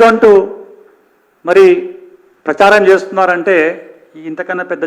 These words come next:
జోక్ ఇంకేమైనా ఉందా? కాంగ్రెస్ పార్టీ కనీసం మూడు వందల సీట్లు కూడా పోటీ చేస్తలేదు. ఇండి కూటమి ఒకటో తారీఖు నాడు ఢిల్లీలో అందరూ కలుస్తున్నారని చెప్పి ప్రకటన కూడా ఇచ్చినారు. అంటే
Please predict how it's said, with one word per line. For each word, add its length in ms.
జోక్ 260
ఇంకేమైనా 440
ఉందా? 160
కాంగ్రెస్ 480
పార్టీ 280
కనీసం 380
మూడు 180
వందల 180
సీట్లు 300
కూడా 180
పోటీ 260
చేస్తలేదు. 440
ఇండి 220
కూటమి 360
ఒకటో 280
తారీఖు 360
నాడు 220
ఢిల్లీలో 460
అందరూ 320
కలుస్తున్నారని 720
చెప్పి 180
ప్రకటన 360
కూడా 140
ఇచ్చినారు. 300
అంటే 140